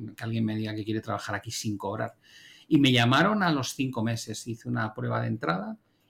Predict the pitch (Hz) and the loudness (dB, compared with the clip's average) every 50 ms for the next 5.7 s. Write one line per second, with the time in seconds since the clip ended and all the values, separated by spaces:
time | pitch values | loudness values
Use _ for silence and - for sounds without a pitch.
0 | _ _ - 139 131 123 123 120 117 117 113 - - 123 123 120 113 113 117 117 | _ _ 0 2 4 6 4 4 2 0 -2 -2 -2 0 0 0 0 0 0 0
1 | 117 120 131 139 139 143 139 135 135 135 131 123 120 123 - - 135 131 123 - | 0 0 0 0 0 0 0 0 -2 -2 -2 -4 -4 -6 -6 -6 -6 -4 -4 -4
2 | 135 123 143 131 127 135 127 131 127 - 123 131 151 156 156 175 - - _ _ | -4 -2 -4 -4 -2 -2 -4 -2 -4 -4 -2 -2 0 0 -2 -4 -6 -10 _ _
3 | _ _ _ _ _ _ - 123 110 110 107 107 107 104 104 104 104 104 104 110 | _ _ _ _ _ _ -2 0 0 2 0 0 -2 -2 -4 -4 -6 -6 -6 -6
4 | 113 113 113 117 - - 117 110 107 - 123 123 120 117 113 110 107 - 107 - | -6 -6 -6 -6 -6 -4 -4 -4 -4 -4 -2 -2 0 0 -2 -2 -4 -6 -10 -10
5 | 110 101 98 - 101 101 104 113 113 113 117 113 - - | -10 -10 -12 -10 -10 -10 -8 -8 -8 -8 -8 -10 -10 -12